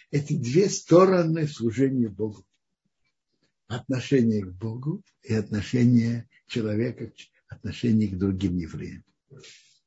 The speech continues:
Они должны быть соединены и сочетаться вместе.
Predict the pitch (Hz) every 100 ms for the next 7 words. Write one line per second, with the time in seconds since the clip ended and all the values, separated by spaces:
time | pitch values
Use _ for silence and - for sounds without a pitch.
0 | _ _ _ _ _ _ 123 135 139 127
1 | 147 147 131 - 131 131 110 117 117 131
2 | 143 110 - - - _ 131 123 135 -
3 | 123 135 135 143 113 101 98 98 - -